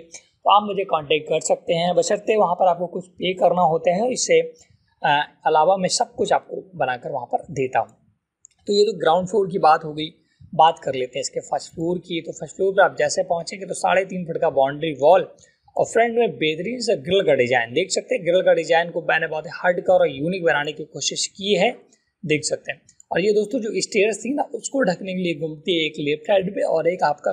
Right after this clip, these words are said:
similar बिल्कुल right hand में मिलेगा, जिससे आप लोग घर का अगर कोई बाहर से देखेंगे ना, लगेगा बिल्कुल similarity है, एक ही घर है। और जैसे आप अंदर जाएंगे तो आपको पता चल जाएगा यहाँ पर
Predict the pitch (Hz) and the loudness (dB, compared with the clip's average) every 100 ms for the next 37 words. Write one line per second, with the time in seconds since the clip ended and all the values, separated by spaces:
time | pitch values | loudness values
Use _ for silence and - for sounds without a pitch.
0 | 180 - 233 226 175 170 175 151 143 151 | -6 -8 0 0 0 0 -2 2 0 0
1 | 170 185 180 170 170 226 - - - - | -2 -2 -4 0 0 0 -6 -20 -20 -20
2 | - 180 175 254 233 - 156 156 175 190 | -8 -4 -2 0 -2 -2 -8 -6 -2 -4
3 | 151 180 226 240 226 208 208 226 180 147 | -2 -2 0 4 2 2 -6 -4 0 2
4 | 180 214 185 185 185 202 226 151 165 214 | 2 0 -2 -2 -4 -6 -6 -4 -2 -4
5 | 196 185 208 - 156 147 147 226 208 - | -6 -10 -8 -10 -10 -8 -10 -12 -20 -20
6 | - 175 185 180 185 147 131 123 - _ | -12 -4 -4 -4 -10 -8 -8 -8 -14 _
7 | _ - 151 151 143 233 226 170 170 196 | _ -18 -8 -8 0 2 2 0 -4 -8
8 | 190 190 202 247 180 175 156 160 156 160 | -6 -6 -8 -6 -6 -6 -12 -10 -12 -14
9 | 147 147 180 180 147 151 | -14 -12 -12 -14 -16 -18